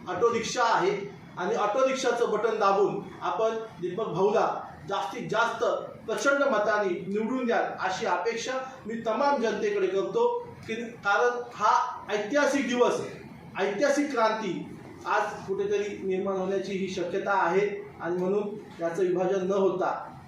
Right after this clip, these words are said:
भाऊंना आपण अतिशय चांगल्या पद्धतीने महाराष्ट्रातल्या जास्तीत जास्त संख्येने त्यांना मतदान होईल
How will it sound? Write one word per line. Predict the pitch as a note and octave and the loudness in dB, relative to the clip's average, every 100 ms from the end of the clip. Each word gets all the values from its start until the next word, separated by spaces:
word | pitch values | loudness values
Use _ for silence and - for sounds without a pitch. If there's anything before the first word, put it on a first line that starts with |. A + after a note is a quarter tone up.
| - | -8
भाऊंना | D#3 F3+ F3+ | -2 -2 0
आपण | F3 E3 F3+ F#3+ - - - - - | 0 0 -2 -4 -6 -12 -16 -16 -10
अतिशय | D3+ F#3 F3+ F#3+ | -8 -6 -2 -2
चांगल्या | F3+ - - D#3+ E3+ F#3 | -2 -4 -6 -4 -2 0
पद्धतीने | F3+ F3 F3+ F#3 F#3+ G3 - - - | 0 -2 0 0 -2 -2 -8 -14 -14
महाराष्ट्रातल्या | D3+ D#3 G3 G3 F#3 G3+ F#3 F#3+ G3 G3+ G3+ - - - - - - - - - - D#3 | -6 0 2 2 2 2 0 2 2 0 -2 -10 -16 -18 -20 -18 -16 -14 -16 -18 -14 -4
जास्तीत | F#3+ G3 C#4+ D#3+ | -2 -2 -2 -2
जास्त | E3+ A#3+ - - G#3+ - - - - - - - - - - - | 2 2 2 4 4 4 -2 -10 -14 -16 -14 -12 -12 -16 -16 -10
संख्येने | - G#3 A3+ C4 B3 F3 D#3+ D#3+ | -2 0 2 4 6 4 2 -2
त्यांना | E3+ F#3 | 0 2
मतदान | F#3+ F3+ F#3 F#3+ F#3+ | 2 2 2 2 2
होईल | E3+ F#3+ A3+ - | 4 4 4 0